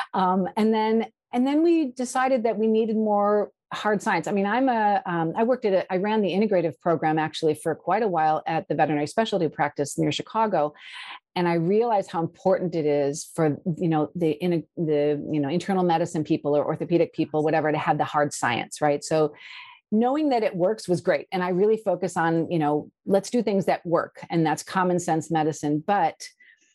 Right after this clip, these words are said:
getting the background information, getting research, getting people on board because you know that what you're doing makes sense in a, in a scientific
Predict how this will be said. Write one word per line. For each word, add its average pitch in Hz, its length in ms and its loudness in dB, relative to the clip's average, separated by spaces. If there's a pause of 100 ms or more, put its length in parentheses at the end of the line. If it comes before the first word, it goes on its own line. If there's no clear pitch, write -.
(300)
getting 220 240 2
the 220 60 0
background 190 420 0
information, 151 560 -2
getting 180 280 0
research, 165 480 0
getting 185 240 0
people 202 380 0
on 170 180 0
board 175 320 0
because 156 380 -4
you 175 140 2
know 170 440 2
that 170 200 -2
what 170 200 -2
you're 175 140 2
doing 160 320 0
makes 151 320 -2
sense 247 460 0
in 165 160 0
a, 151 220 2
in 160 140 0
a 151 60 -2
scientific 156 640 0